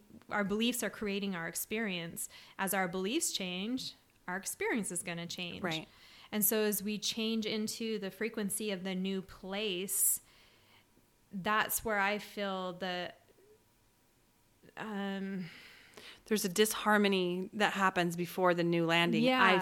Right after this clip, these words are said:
Speaker 2: feel like.
Speaker 1: Yeah,
Speaker 2: And
Speaker 1: and
Speaker 2: that's the
Speaker 1: that's
Speaker 2: space in between.
Speaker 1: Well, and, and that's where the, um, intensity of the uncomfortable feelings lessen, because we're in that peace of the storm.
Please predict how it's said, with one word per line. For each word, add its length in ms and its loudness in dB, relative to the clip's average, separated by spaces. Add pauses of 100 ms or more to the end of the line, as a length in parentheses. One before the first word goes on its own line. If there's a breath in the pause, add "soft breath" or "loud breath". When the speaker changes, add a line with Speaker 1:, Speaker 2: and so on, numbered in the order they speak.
Speaker 2:
feel 160 2
like. 320 -2
Speaker 1:
Yeah, 200 6
Speaker 2:
And 120 6
Speaker 1:
and 140 8
Speaker 2:
that's 120 4
the 60 2
Speaker 1:
that's 80 4
Speaker 2:
space 380 4
in 80 2
between. 720 -2 (440 loud breath)
Speaker 1:
Well, 220 4
and, 380 0
and 180 0
that's 300 0
where 200 0
the, 540 -2
um, 360 -2
intensity 840 -2
of 420 -4 (1000)
the 160 -6
uncomfortable 800 -4
feelings 760 -6 (380 soft breath)
lessen, 640 -8 (360)
because 360 0
we're 140 -2
in 300 -2
that 280 -2
peace 380 -8
of 140 -8
the 80 -8
storm. 580 -6